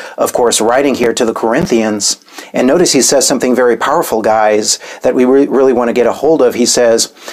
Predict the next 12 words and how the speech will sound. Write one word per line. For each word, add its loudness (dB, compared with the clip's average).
"We 2
have 0
stopped -2
evaluating 0
others 0
from -4
just -2
a -2
human 0
point -2
of -2
view." 0